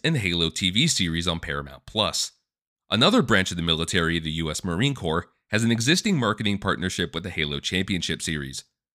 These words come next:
While the audience is said to target eighteen to twenty-four-year-olds, the actual audiences for Twitch as a platform and the Call of Duty video game audience tends to skew toward the younger teen audience.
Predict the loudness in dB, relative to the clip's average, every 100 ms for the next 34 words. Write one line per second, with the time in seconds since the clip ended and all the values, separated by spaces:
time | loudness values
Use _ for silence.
0 | _ _ _ 0 2 4 6 6 4 4
1 | 2 2 4 2 0 0 2 2 0 -2
2 | -2 -6 -6 -6 -6 -2 2 2 2 0
3 | 0 0 0 0 0 0 2 2 4 2
4 | 2 -2 -4 -4 -6 -2 0 0 -6 -2
5 | -2 -2 -4 -4 -2 -2 -4 0 0 0
6 | -4 -4 -2 0 2 2 2 0 0 -4
7 | -2 -4 -4 -2 -2 -2 -2 0 2 0
8 | 0 -2 -2 -2 -2 -2 -4 -2 -2 -2
9 | -6 -10 -14 -12